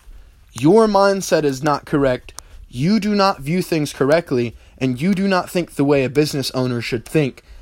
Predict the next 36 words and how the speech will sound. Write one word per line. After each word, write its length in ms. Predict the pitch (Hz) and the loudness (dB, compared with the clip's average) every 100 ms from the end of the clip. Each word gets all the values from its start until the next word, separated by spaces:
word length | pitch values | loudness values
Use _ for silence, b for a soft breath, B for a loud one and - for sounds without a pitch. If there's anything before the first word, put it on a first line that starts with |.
| b - | b -4
Therefore, 680 | 117 190 214 - 147 123 - | 4 4 4 0 2 2 -2
until 320 | 131 - 185 | -6 0 -2
you 140 | 180 | -2
change 300 | 170 180 160 | -4 -2 0
that 160 | 147 175 | 2 2
about 260 | 156 143 123 | 2 0 -2
yourself, 460 | 123 - 117 110 b b b b b - | -4 -2 -2 -4 b b b b b 0
any 280 | 175 208 196 | 2 4 2
energy 380 | 185 175 156 165 | 2 0 2 2
I 120 | 139 | 2
feed 260 | - 175 | 0 2
our 100 | 151 | 4
relationship 640 | 139 131 147 - 151 147 131 | 4 2 0 -2 -2 -2 0
business-wise 720 | 156 147 131 143 127 120 110 | 0 0 -2 2 2 2 -2
is 160 | 120 | -6
going 380 | 131 131 143 139 | 0 0 0 0
downhill, 580 | 131 127 120 139 175 214 B B B | 0 -2 -2 0 0 -2 B B B
and 140 | 143 135 | -4 0
I'm 240 | 147 170 | 0 2
not 240 | 175 185 | 0 0
holding 420 | - 175 170 156 151 | 2 2 2 0 0
your 140 | 143 | 0
hand 420 | 139 170 143 120 | 0 0 0 -2
while 240 | 117 123 120 | 2 2 2
we 120 | 123 | 0
go 180 | 135 127 | 0 2
downhill 400 | 120 113 135 120 | -2 -2 -2 -4
together, 440 | 107 104 - - B B B B B B | -6 -12 -14 -20 B B B B B B
while 200 | 135 135 | 4 4
we 120 | 135 | 2
sink 400 | 127 - 165 143 | -2 -2 -2 0
in 80 | 139 | -4
the 80 | 123 | -2
Titanic 540 | 135 117 - 135 139 | -2 -2 -2 -4 -4
together." 440 | - 143 143 156 156 b b b b b b 143 | -4 0 0 0 -4 b b b b b b 4
Um, 460 | 139 131 123 127 | 4 4 -2 -8